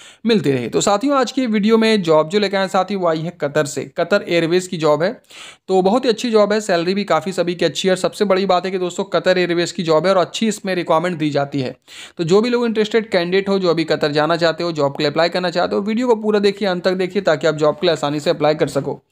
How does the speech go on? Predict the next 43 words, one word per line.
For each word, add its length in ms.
तो 60
चलिए 180
दोस्तों, 220
पूरी 140
जॉब 220
की 60
डिटेल 180
बताता 320
हूँ, 100
क्या 200
जॉब 260
है, 140
क्या 180
सैलरी 340
है, 120
क्या 160
रिक्वायरमेंट 440
है, 60
कौन 180
सी 120
कंपनी 400
है, 100
ताकि 260
आप 60
जॉब 240
के 60
लिए 60
आसानी 280
से 100
अप्लाई 260
कर 160
सको 240
और 200
किसी 220
भी 80
कंसल्टेंसी 640
के 80
चक्कर 260
में 140
बिल्कुल 280
भी 80
ना 160
पड़े, 240